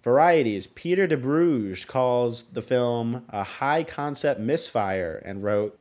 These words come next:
"In practice, it's been a nearly impossible project to get made, passing through the hands of countless actors and falling through multiple times because the technology wasn't there yet. At least that's been the excuse, although judging by the finished product,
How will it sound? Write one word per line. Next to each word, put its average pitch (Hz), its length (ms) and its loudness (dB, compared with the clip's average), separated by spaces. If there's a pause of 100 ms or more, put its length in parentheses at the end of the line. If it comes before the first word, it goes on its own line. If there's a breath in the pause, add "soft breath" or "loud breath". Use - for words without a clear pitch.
"In 185 160 0
practice, 170 580 2
it's 120 140 -8
been 123 380 0
a 113 60 -2
nearly 131 300 2
impossible 123 540 -2
project 117 420 0
to 117 80 -8
get 107 140 -2
made, 107 400 -2
passing 117 340 -2
through 110 120 -8
the 107 80 -6
hands 110 280 -6
of - 80 -16
countless 113 420 -6
actors 139 560 -2
and 104 120 -10
falling 117 240 -6
through 104 140 -10
multiple 117 420 -6
times 123 540 -6
because 117 260 -8
the 107 80 -12
technology 131 500 -2
wasn't 117 240 -2
there 104 160 0
yet. 76 320 -8 (100)
At 113 120 0
least 131 160 0
that's 120 160 0
been 113 140 -2
the 110 60 -2
excuse, 151 640 -2
although 110 240 2
judging 117 300 0
by 110 100 0
the 104 80 -4
finished 131 320 -4
product, 110 500 0